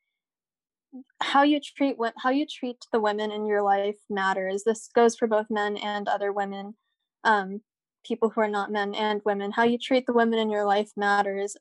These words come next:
Um, it, you can't just claim to be a feminist, um, when you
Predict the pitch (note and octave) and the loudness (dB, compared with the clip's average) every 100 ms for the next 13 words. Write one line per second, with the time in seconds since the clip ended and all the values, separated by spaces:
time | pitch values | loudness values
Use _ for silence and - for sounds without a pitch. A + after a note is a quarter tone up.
0 | - G#3 G3+ A3 _ _ _ _ - A#3+ | -6 -4 -4 -10 _ _ _ _ 0 0
1 | _ _ _ A#3+ B3 B3 - - A#3 A#3 | _ _ _ -4 -2 -2 -2 2 2 2
2 | - B3 A3+ A3 - - - _ - A#3 | 2 2 2 0 -14 -20 -20 _ -10 -6
3 | G#3+ A3 A3+ - A3+ A3 A3 - A3 A3+ | -4 -4 -6 -6 0 2 0 0 -4 -2
4 | A#3 A#3+ - - - - A3 G#3+ G#3+ A3 | -2 -4 -6 -20 -14 -2 0 0 -2 -8
5 | _ _ _ - A3+ G#3+ G#3+ G3+ - G#3+ | _ _ _ 0 4 4 0 -8 -12 -4
6 | G#3+ G#3 G#3 | 0 0 0